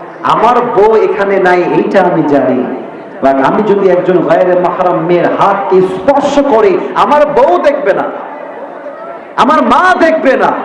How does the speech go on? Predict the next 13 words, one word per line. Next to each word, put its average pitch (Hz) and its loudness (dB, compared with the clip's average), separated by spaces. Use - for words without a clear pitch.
but 165 2
আরশে 311 2
আজিম 320 2
থেকে 311 0
আমাকে 277 2
দেখবে 262 0
একজন।" 233 0
আওয়াজ 247 2
দিয়ে 226 -2
বলেন 208 2
সবাই, 185 0
"তিনি 262 2
কে?" 381 4